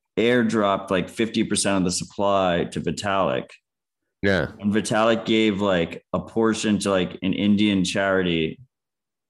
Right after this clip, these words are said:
Speaker 1: and, like, a covid relief, maybe it was, like, an Indian covid relief charity, and then he burned the rest. So, like, he, he created all this publicity while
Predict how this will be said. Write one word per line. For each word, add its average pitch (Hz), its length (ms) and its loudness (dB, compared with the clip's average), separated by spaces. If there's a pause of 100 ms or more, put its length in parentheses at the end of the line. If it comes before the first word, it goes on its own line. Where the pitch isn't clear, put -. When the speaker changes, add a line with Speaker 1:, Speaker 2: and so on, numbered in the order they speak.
(500)
Speaker 1:
and, 90 120 0
like, 90 140 0
a 90 60 -2
covid 107 420 0
relief, 101 280 2
maybe 113 220 2
it - 20 2
was, 113 80 2
like, 110 120 0
an 92 80 -2
Indian 107 420 4
covid 101 380 0
relief 92 340 0
charity, 85 420 -2
and 85 100 0
then 98 100 0
he 101 60 0
burned 107 380 2
the 98 80 2
rest. 98 540 -2
So, - 240 -2
like, 90 400 -2 (1400)
he, 107 140 2
he 104 260 0
created 107 320 0
all 104 100 2
this 101 160 0
publicity 98 760 0
while 90 640 0